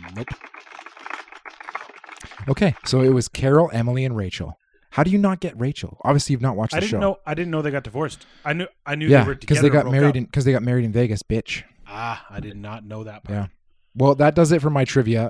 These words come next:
Speaker 2: Uh, Daryl, it appears as though Daryl has won ten thousand to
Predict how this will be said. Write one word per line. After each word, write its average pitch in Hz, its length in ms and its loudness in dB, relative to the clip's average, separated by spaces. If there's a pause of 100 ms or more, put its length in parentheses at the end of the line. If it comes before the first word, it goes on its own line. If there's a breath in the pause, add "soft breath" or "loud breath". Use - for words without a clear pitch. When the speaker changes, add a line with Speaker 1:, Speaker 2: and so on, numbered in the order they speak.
Speaker 2:
Uh, 110 180 -4
Daryl, 127 380 0
it 117 80 0
appears 151 340 0
as 135 80 -2
though 123 160 2
Daryl 117 300 4
has 107 120 0
won 107 300 0
ten 113 180 0
thousand 104 500 -2
to 92 1000 -4